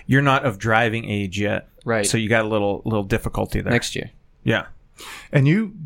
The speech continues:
Speaker 3: you developed quite a diverse friend group and, and big friend group this year.
Speaker 2: Yeah, yeah, I did.
Speaker 3: Yeah.
Speaker 2: Yeah, I've actually been playing with one of the, my new friends I've made this year. Uh,
Speaker 3: Playing
Speaker 2: quite a
Speaker 3: what?
Speaker 2: lot, like video games and stuff.
Speaker 3: Mm-hmm.
Speaker 2: Just a bunch of
Speaker 3: So
Speaker 2: different
Speaker 3: that's
Speaker 2: ones.
Speaker 3: one way. That's one way to keep in touch.
Speaker 2: Yeah.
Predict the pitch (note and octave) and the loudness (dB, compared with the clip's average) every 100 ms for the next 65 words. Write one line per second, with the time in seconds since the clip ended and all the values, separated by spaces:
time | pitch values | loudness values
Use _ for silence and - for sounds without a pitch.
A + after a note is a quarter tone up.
0 | B2 C3+ F3 A#3+ B2 G#2+ - B2 B2+ C#3 | -4 -2 0 0 0 0 0 2 4 2
1 | G#2+ G2+ A2+ A2+ - A2 B2+ G#2+ G#2 - | 0 0 0 0 -2 0 2 2 0 0
2 | G#2 G#2 - G#2+ G2+ A#2 - A#2 A#2 G#2 | 0 2 2 2 2 0 0 2 4 2
3 | - G2+ - G#2+ G2+ F#2+ A#2+ G#2 - - | 2 -2 2 2 2 2 0 0 -6 -10
4 | A2+ G2 A2 B2+ - - - - - - | -8 -6 -8 -10 -20 -20 -20 -20 -20 -20
5 | - A#2+ A#2 A2+ F#2+ - - - C3 A2 | -4 0 0 -2 -6 -12 -18 -10 -4 -2
6 | G#2 A#2 A#2 A#2+ - A#2+ A#2 A#2+ A#2 A2+ | 0 0 2 0 -2 -4 -2 0 0 0
7 | A#2 A2+ A2 - A#2+ A2 A2 A2 A2+ A#2 | -2 -2 -2 -6 -4 -2 -2 -2 -2 -2
8 | - A2+ G#2+ G#2 G#2 G#2 G#2 G2 - G2 | -2 -2 0 0 0 -2 -2 -4 -2 -2
9 | G#2 - _ - - - - - - - | -2 -8 _ -20 -20 -20 -20 -20 -20 -10
10 | - A2 A#2+ G#2 B2 A#2 G#2+ - - B2 | 0 2 4 2 -2 0 0 -4 -4 -4
11 | A2+ B2+ A2+ A2 G#2 B2 - A2+ G#2+ - | 0 0 0 -2 -4 -8 -4 -4 -4 -2
12 | A#2+ G#2 G#2+ G#2 F#2 - - - - B2+ | 2 4 4 2 0 -8 -20 -20 -10 -8
13 | - A#2 A2 G#2 G3+ G3+ F#3 F3 D3 C3+ | -6 -4 -4 0 2 2 2 2 2 0
14 | D#3 D3+ C#3 A2+ G2+ A2 G2 F#2 - - | 0 2 2 2 2 -2 0 2 2 0
15 | - F#3 E3 | 0 0 0